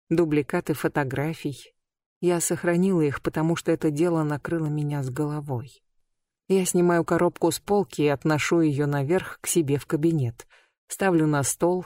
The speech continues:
и открываю крышку. Она отходит вместе с облачком пыли, от которой я начинаю кашлять.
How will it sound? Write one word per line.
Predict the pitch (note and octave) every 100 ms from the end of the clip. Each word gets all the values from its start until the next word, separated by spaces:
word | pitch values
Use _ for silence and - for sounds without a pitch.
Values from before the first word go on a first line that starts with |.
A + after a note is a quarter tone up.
| -
и | E3+
открываю | E3 - D#3+ D#3+ E3+
крышку. | - C#3+ A#2+ - A#2+ - _ _ _ _ _ -
Она | G3 G#3
отходит | G#3 - G3 F#3 E3+
вместе | F3+ F3+ - F3
с | -
облачком | F#3 E3+ E3+ - F3 E3
пыли, | G#3+ F#3+
от | D3+ -
которой | D3 D3+ D#3 D3+
я | D3+
начинаю | D#3+ D3+ - D#3+ D#3
кашлять. | D3 E3+ C#3 - C3 A#2+ - -